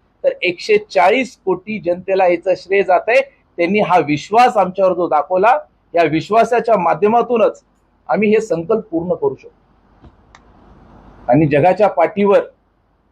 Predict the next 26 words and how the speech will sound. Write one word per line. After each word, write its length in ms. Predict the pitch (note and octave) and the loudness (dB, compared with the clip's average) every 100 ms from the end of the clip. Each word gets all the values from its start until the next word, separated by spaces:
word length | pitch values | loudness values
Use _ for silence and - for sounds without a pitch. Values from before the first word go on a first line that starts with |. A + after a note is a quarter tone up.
| _ _ _ _ _ _ _ _ _ _ _ - | _ _ _ _ _ _ _ _ _ _ _ 0
आज 200 | F3 F#3 | 2 4
आपल्या, 440 | F3+ G3+ G#3 G3 | 2 4 4 2
आपल्यापैकी 560 | D#3 F#3 F#3+ F#3+ F3+ G#3 | 0 0 0 0 -4 -4
कुणी 300 | - F3 G#3+ | -4 -2 0
जरी 200 | G#3+ A3+ | 0 0
कधी 260 | G#3 G#3 | 0 0
विदेशात 420 | F#3 F3 G3 G#3 G#3 | -2 0 2 2 0
जाण्याचा 400 | F#3+ F#3+ G#3 G#3+ | 2 2 2 0
प्रसंग 400 | G3+ F#3 F#3 G#3 | 0 -2 -2 2
आला 220 | G3+ G3+ - - _ _ _ _ _ _ _ - | 4 4 2 -2 _ _ _ _ _ _ _ 0
किंवा 140 | G#3 | 4
आपले 300 | F#3 F#3+ A3+ | 4 4 2
पाहुणे 460 | A3+ G3+ G#3 A3+ A3 | 4 2 4 4 4
रावळे 320 | G#3 A3 G#3+ | 4 4 2
मित्र 320 | G3 F#3+ A3+ | 0 0 0
कोण 240 | A3 A3 | 0 0
विदेशात 420 | G3 G3+ A3 A3+ A3 | 0 2 2 2 2
असतील, 280 | G#3 G#3+ G#3 | 0 -2 -2
त्यांना 220 | G3+ G#3+ | 0 4
विचारा 400 | A3+ G#3 A#3 A3 | 2 2 2 2
पूर्वीचे 500 | G3+ F#3+ G3 A#3 - | 2 -2 -4 -6 -12
प्रसंग 420 | A#3 G#3 G3+ A3+ A3 | -4 -2 0 0 0
आणि 140 | G#3 | 0
आताचा 420 | F3 - A3 A3 | 0 0 0 0
प्रसंग. 360 | - - - _ _ _ _ _ _ _ _ - | -2 -6 -16 _ _ _ _ _ _ _ _ -10
भारत 340 | B2 D#3 A3+ | -2 2 2